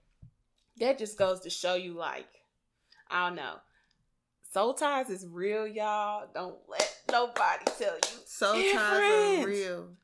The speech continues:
Speaker 1: Real. 'Cause once you have sex with somebody and y'all can sit here and say, "Oh, I can do it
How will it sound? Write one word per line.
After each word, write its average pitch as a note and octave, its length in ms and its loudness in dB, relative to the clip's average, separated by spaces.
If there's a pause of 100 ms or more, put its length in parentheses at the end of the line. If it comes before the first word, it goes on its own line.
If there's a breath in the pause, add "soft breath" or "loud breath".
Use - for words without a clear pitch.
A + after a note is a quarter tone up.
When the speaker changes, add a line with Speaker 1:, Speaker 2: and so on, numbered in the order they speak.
(200)
Speaker 1:
Real. B3 1120 6 (200)
'Cause F#3+ 160 -20
once D4+ 380 0
you D#4+ 160 -4
have D#4 260 4
sex D#4+ 340 0
with D#4 120 -14
somebody D#4 580 -2
and F#3 80 -12 (320 soft breath)
y'all G#3+ 240 0
can A#3 160 -6
sit A#3+ 140 -8
here A3 240 -4
and G#3+ 80 -8
say, - 220 -10
"Oh, F#3 40 -8
I G3+ 340 -8
can C4 160 -10
do A#3+ 80 -10
it A#3+ 280 -6